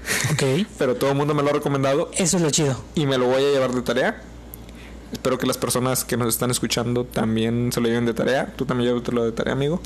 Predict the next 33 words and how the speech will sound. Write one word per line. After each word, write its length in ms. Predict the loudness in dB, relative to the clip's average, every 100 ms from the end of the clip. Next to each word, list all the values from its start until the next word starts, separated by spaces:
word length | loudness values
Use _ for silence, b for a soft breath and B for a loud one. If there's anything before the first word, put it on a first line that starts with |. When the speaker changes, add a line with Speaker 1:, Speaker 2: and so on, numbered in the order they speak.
| -4
Speaker 1:
Va. 160 | -4 -4 -6
Speaker 2:
Para 200 | -2 2
verlo. 400 | 2 2 0 -2 -4 -16 -10 -2
<clears throat> 1600 | 0 0 -2 -2 -2 -2 -6 -10 -10 -10 -12 -12 -12 -14 -4
Un 100 | 0
documental 360 | 0 0 2 2
de 60 |
Netflix 560 | 2 0 -2 -2 -2 -4 -8 -16 -16 -16 -16 -14 -10
que 140 | -4 -2
se 200 | 0 0
llama 460 | 0 2 0 0 -4 -14 -16 -16 -16 -16 -16 -6 -2
The 120 | 0
Social 600 | 2 2 2 2 0 0 -8 -18 -6
Dilemma. 680 | -2 0 2 2 2 0 -2 -8 -16 -16 -16 -16 -16 -16 -18 -18 -14 -6
O 80 | -4
Dilema, 540 | 0 2 2 0 0
Dilema, 500 | 0 0 0 0 0
no 160 | -2 -2
sé 120 | -2
cómo 140 | -2
se 100 | -4
pronuncia. 460 | -4 -2 -2 -2 -4 -6 -16 -6
Pero 120 | -4
Speaker 1:
Sí, 260 | -2 -2 -4 -12 -14 -6
Speaker 2:
pues, 120 | -2
Speaker 1:
el 60 | 0
Speaker 2:
español 180 | 0 0
es 60 | 0
Speaker 1:
dilema. 80 | 2
Speaker 2:
dilema. 280 | 2 0 0
Speaker 1:
El 100 | 0
dilema 320 | 0 0 0
social. 320 | 0 0 0